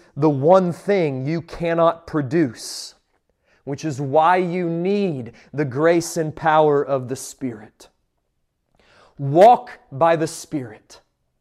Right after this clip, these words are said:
aptat, and your love for one another will be genuine.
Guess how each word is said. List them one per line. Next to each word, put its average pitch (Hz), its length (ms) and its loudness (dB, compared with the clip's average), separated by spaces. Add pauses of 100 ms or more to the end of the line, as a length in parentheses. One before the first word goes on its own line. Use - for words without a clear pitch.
(400)
aptat, 147 840 -6 (1120)
and 139 160 -2
your 156 220 2
love 156 340 4
for 131 160 -6
one 127 200 -4
another 120 520 -6 (220)
will 117 200 -6
be 110 180 -8
genuine. 98 640 -14